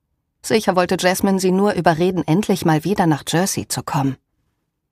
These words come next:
Ihr Chef wedelte mit dem Handy vor ihrer Nase. „Geh schon ran. Sie sagt, es sei wichtig. Die klang richtig panisch“, betonte er. „Ich mache hier weiter.“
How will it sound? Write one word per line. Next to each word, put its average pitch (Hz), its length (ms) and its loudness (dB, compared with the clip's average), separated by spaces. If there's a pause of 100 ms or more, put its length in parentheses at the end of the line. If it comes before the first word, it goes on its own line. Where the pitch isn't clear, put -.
(1040)
Ihr 226 200 0
Chef - 280 -2
wedelte 190 360 0
mit 180 120 2
dem 175 120 2
Handy 165 280 2
vor - 140 -2
ihrer 226 300 -4
Nase. 226 420 -4 (1120)
„Geh 151 220 0
schon 170 260 4
ran. 151 380 2 (400)
Sie 190 120 0
sagt, 175 220 4
es - 120 4
sei 190 180 4
wichtig. - 580 -4 (140)
Die 147 80 -8
klang 131 320 -2
richtig - 500 -4
panisch“, - 640 0 (540)
betonte 147 460 -4
er. 151 300 -2 (760)
„Ich - 180 0
mache 208 220 4
hier 151 180 2
weiter.“ 135 400 -2